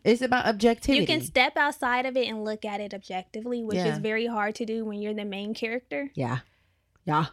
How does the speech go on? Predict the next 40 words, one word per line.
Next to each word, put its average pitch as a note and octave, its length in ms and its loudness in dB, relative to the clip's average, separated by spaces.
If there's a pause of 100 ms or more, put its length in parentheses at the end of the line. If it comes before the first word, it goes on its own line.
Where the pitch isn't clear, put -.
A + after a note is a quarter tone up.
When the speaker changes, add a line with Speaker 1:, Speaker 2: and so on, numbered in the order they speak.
Speaker 2:
'Cause A#3 240 2
we C#4 120 2
be B3+ 160 0
subjective A3 600 -2
as F#3 160 -8
fuck. G3 300 -2 (100)
Speaker 1:
We E3+ 180 -4
be E3+ 180 2
in D3 160 2
it. C3 140 -2 (100)
Speaker 2:
Like, A3 400 0 (160)
"No. F4 540 2
Speaker 1:
Yeah. C#3+ 320 2 (180)
Speaker 2:
This G4+ 240 -2
is," G4 120 -2 (100)
and B3 260 0
people C4 280 -2
be A#3 120 -2
on A3 120 -4
the G#3+ 60 -6
outside A3+ 460 -10
like, A3+ 260 -10 (100)
"Actually." - 720 -8 (340)
So C4+ 180 2
try D4 280 4
to E4 100 -6
be C#4 160 -2
the A#3+ 160 0
objective G#3+ 540 -6
one. F#3+ 280 -16
You A#3 160 -2
have C4 240 2
to B3+ 60 -6
be A3+ 140 -4
objective G#3+ 520 -6
and G#3 160 -8
be G#3 100 -4
able G3+ 160 -6
to, F#3 100 -8
like, F#3 400 -10